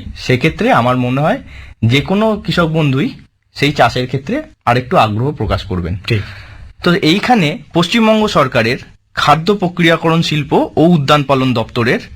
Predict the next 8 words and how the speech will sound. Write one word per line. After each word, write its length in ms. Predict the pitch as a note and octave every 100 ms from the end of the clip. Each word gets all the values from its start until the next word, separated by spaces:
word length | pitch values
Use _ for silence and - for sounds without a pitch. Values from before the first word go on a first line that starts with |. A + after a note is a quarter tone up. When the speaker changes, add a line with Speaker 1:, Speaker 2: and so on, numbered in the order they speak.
| - - - -
Speaker 1:
মূল 260 | B2+ F3 E3
উদ্দেশ্যই 560 | B2+ B2 D#3 - B3
কিন্তু 420 | G3+ D3+ C3 F3 E3 - -
আমাদের 440 | A2 A#2+ C#3 E3+ E3+
কৃষক 260 | F3 G#3
বন্ধুদেরকে 720 | F#3 C#3+ C3 A#2+ A#2 A2 F#3 D#4+ -
স্বনির্ভরতা 840 | - C3 C3 C3 C#3 C3 C#3+ C4 - - _ - -
এবং 440 | C3+ F#3 C3+ G2